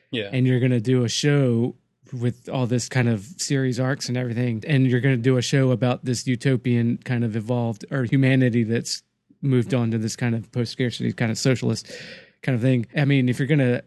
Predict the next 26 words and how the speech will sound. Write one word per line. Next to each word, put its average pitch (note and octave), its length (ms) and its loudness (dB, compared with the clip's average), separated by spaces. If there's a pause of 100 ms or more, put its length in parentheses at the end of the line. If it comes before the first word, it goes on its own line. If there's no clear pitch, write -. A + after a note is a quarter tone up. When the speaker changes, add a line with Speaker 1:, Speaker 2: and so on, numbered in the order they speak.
(100)
Speaker 2:
have B2+ 300 0
it, - 220 0
characters C3 400 0
that B2 160 2
are A#2+ 160 0
interesting, C3 600 0
that B2 140 -4
have A#2+ 220 0
arcs C3+ 260 -2
for C3 60 -6
the A#2+ 140 -4
series, C#3 500 0 (540)
it's C3+ 180 -2
almost D#3 300 2
a B2+ 40 2
no-brainer B2+ 640 2
to A2+ 200 0
show B2+ 340 2
these A2+ 240 2
twentieth A#2+ 380 2
century B2 420 -2
analogs, A2+ 540 0 (360)
i A#2+ 140 -2
e A#2+ 340 0
us, B2+ 600 0 (260)
Speaker 1:
Mm-hmm. A2+ 320 0